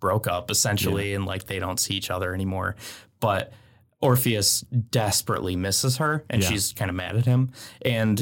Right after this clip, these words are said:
Speaker 1: your whole goal ends up being unite the two again, like, reunite them.
Speaker 2: Mm-hmm.
Speaker 1: And, uh, that's really cool. In Tartarus, you can find Sisyphus.
Speaker 2: I, I do
Speaker 1: who
Speaker 2: like that they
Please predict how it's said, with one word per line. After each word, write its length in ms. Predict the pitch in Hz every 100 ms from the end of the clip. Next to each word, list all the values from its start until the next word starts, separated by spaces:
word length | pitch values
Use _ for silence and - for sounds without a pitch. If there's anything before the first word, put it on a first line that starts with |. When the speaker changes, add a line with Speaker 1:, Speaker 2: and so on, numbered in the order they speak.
| 131
Speaker 1:
your 200 | 117 95
whole 340 | 113 107 101
goal 400 | 107 113 110 110
ends 220 | 110 101
up 180 | 127 123
being 440 | 123 113 107 104 104
unite 380 | 110 101 107
the 80 | -
two 220 | 127 135
again, 380 | 127 127 127 139 127
like, 180 | 110 -
reunite 360 | 110 107 107
them. 180 | 120 117
Speaker 2:
Mm-hmm. 100 | 120 139 - -
Speaker 1:
And, 580 | - 104 101 101 98 - -
uh, 220 | 98 95
that's 340 | 104 113 123 -
really 200 | 127 127
cool. 460 | 135 127 123 120 - - - -
In 380 | 127 113 107 101
Tartarus, 680 | 101 - 160 156 156 151 -
you 80 | 120
can 100 | 113
find 320 | 104 110 104
Sisyphus. 800 | 101 - 135 - 180 214 262 -
Speaker 2:
I, 180 | 131 139 - - - - - _ -
I 80 | 110
do 200 | 113 135
Speaker 1:
who 60 | 120
Speaker 2:
like 360 | 101 92 -
that 220 | - 90
they 400 | 90 87 85 82